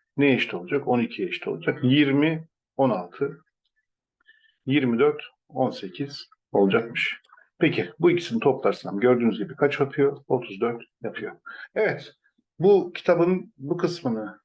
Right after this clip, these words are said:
çözdük. Tabii daha yine, e, kısa kısa videolar gelecek. Son videomuz çok uzun oluyordu. Böyle, e, sonlara doğru zaten o videolar çok uzun oluyor. Özellikle ölçme, değerlendirme ya da son kısım.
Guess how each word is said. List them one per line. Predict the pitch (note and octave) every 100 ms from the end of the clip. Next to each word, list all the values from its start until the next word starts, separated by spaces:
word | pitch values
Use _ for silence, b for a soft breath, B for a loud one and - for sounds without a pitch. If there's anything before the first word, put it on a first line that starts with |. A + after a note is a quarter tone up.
| _
çözdük. | - D#3+ D3 A2+ - - -
Tabii | C#3 A#2
daha | C3+ C3+
yine, | C#3 C3 - - _
e, | B2+ B2 A#2
kısa | - C#3
kısa | - - A2+
videolar | A#2 C3 B2+
gelecek. | C3 C3+ C#3 D#3+ -
Son | - - D#3
videomuz | C#3+ A#2+ G#2 -
çok | - C3+
uzun | B2+ C3+
oluyordu. | A#2+ A2+ A2 C3 D#3+ - _ _ b _
Böyle, | D3+ A#2+ B2+ C3+ _ _ _ _
e, | - G2+ G2+
sonlara | - D3 F3+ F#3+
doğru | F#3 F3 E3+
zaten | D#3 D3 D3
o | C3
videolar | A2+ G#2+ G#2
çok | - A#2
uzun | G#2 A2
oluyor. | G2+ G2+ G2+ C#3 D#3+
Özellikle | B2 C3 B2 A#2+ B2 A2+
ölçme, | A2+ B2+ - B2
değerlendirme | A#2 A#2 A#2 A2+ A2+ A#2+ A#2+
ya | A2
da | A2+
son | A2 C3+ A#2+
kısım. | - - F#3+